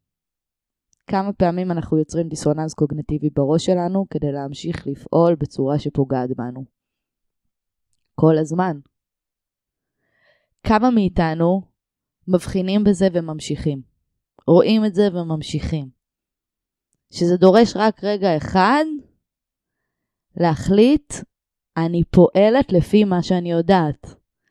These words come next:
אני יודעת יותר טוב, אני פועלת יותר טוב." אין לי תירוצים יותר.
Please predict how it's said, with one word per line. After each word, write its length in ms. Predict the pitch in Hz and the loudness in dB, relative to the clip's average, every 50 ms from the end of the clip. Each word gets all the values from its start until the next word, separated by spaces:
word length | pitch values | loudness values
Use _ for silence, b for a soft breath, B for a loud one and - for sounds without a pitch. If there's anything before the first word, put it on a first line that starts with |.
| _ - | _ -4
אני 140 | 165 170 165 | -2 2 4
יודעת 300 | 165 160 175 185 208 - | 4 6 6 6 6 4
יותר 220 | 226 - 233 226 | 4 4 4 4
טוב, 180 | - 254 254 214 - - | 6 6 4 4 2 -2
אני 140 | 180 175 | -4 0
פועלת 360 | 165 - 180 185 185 190 - 165 | 4 6 6 8 6 6 4 2
יותר 200 | 156 - 160 151 | 2 2 2 2
טוב." 160 | - 156 147 - - | 2 2 0 0 -2
אין 80 | 208 | -4
לי 80 | 240 269 | -4 -2
תירוצים 400 | - 214 180 170 - - 156 147 | 0 2 2 2 0 -2 -6 -8
יותר. 220 | 143 120 - 147 | -8 -8 -8 -8